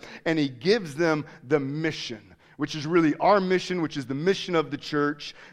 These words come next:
make disciples of all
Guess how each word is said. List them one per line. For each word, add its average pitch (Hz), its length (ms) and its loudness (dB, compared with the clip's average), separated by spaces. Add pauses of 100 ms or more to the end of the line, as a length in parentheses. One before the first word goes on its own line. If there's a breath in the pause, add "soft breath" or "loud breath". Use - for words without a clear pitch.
make 160 440 -2 (300 soft breath)
disciples 135 880 0 (220 soft breath)
of 120 160 -2 (100)
all 120 500 -2